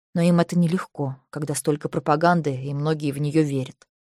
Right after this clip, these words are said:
А теперь ей придётся учиться не болтать со знакомыми о том, что у нас говорится. Трудно в пять лет».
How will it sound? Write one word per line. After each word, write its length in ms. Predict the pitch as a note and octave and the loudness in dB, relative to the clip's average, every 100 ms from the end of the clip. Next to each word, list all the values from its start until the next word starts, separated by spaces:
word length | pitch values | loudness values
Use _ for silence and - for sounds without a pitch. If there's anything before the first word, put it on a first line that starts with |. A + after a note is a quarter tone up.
| - | -12
А 80 | - | -2
теперь 240 | - G3+ | 6 6
ей 160 | D#3 C#3+ | 6 0
придётся 480 | D#3+ D#3 F3+ - | 0 0 0 0
учиться 420 | E3 - G3+ - D#3 | -4 -2 -2 -2 -4
не 120 | D3+ | -2
болтать 460 | D#3 D#3 E3+ F#3+ | 0 0 2 0
со 100 | - | 0
знакомыми 580 | D#3 D#3 D3+ F3 E3 D#3 | -2 -4 2 2 4 0
о 100 | D3+ | -2
том, 400 | D3 A3 A#3 B3 _ _ _ | 0 6 6 4 _ _ _
что 280 | - - F3+ | -12 0 2
у 80 | E3+ | 2
нас 220 | D#3 E3 | 2 -2
говорится. 680 | D#3+ D#3+ D3+ C3 - - D3 _ _ _ _ _ - | -2 0 0 -2 -6 -8 -10 _ _ _ _ _ -8
Трудно 320 | E3+ D#3+ E3 | -6 -2 -4
в 100 | - | -4
пять 260 | D#3 - | -10 -8
лет». 280 | C#3 C3+ - | -10 -10 -14